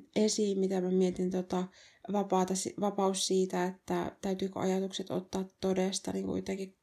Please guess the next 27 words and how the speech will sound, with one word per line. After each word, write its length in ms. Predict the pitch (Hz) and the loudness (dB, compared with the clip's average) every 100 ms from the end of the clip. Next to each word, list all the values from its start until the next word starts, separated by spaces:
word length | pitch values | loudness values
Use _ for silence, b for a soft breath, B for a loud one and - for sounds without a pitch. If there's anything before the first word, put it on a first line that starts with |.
| - _ - 185 | -20 _ -14 -4
kaikki 300 | 185 190 196 | -2 -2 -4
sillä 160 | 202 | -6
tavalla 280 | 196 196 202 | -6 -4 -4
tosi 260 | 202 208 202 | -4 -4 -4
vahvasti, 640 | 202 202 202 196 196 190 - | -6 -6 -6 -6 -6 -6 -6
tai 320 | - 190 190 190 B B B | -2 0 0 -4 B B B
vapaa 340 | 208 202 202 | 2 4 2
huonoista 580 | 202 196 190 190 190 185 | 4 4 4 4 2 2
muistoista, 800 | 185 190 185 185 - 180 180 180 185 - 202 - | 2 4 4 2 0 -2 -2 -4 -6 -8 -10 -8
vapaus 500 | 190 196 196 196 190 | -4 -2 2 2 2
kyseenalaistaa 800 | 180 190 190 185 185 190 - 175 | 0 0 2 2 2 0 -4 -2
uskomuksia. 720 | 185 190 - 190 190 - 202 202 B B B B B _ - | 0 -2 -4 -6 -6 -6 -8 -10 B B B B B _ 2
Onks 220 | 240 - | 2 6
näissä 380 | 269 349 349 220 | 8 8 8 2
joku 280 | 214 214 202 | 0 0 0
sellainen 540 | 226 214 202 190 185 | 2 2 2 2 2
esimerkiksi 800 | 185 190 190 185 190 180 - - - - | 0 0 0 0 -2 -4 -6 -10 -10 -4
vapauden 680 | 240 - 254 190 180 180 185 - | -4 -2 0 2 2 0 -2 -6
laji, 420 | 202 208 220 202 185 | -4 -2 -2 -2 -2
että 200 | 180 - B B B B _ _ _ _ | -4 -12 B B B B _ _ _ _
jos 480 | 220 226 226 - - | 2 2 2 -2 -2
jotenkin 360 | 233 247 240 | 0 0 0
se 380 | 233 - - 269 | 0 -2 2 2
tulisi 380 | 277 285 214 202 | 4 4 2 0
sun 200 | - 190 | -2 0
elämään 580 | 220 214 196 190 185 185 | 0 0 0 -2 -2 -2
läsnä 440 | 185 190 190 185 | -2 -2 -4 -4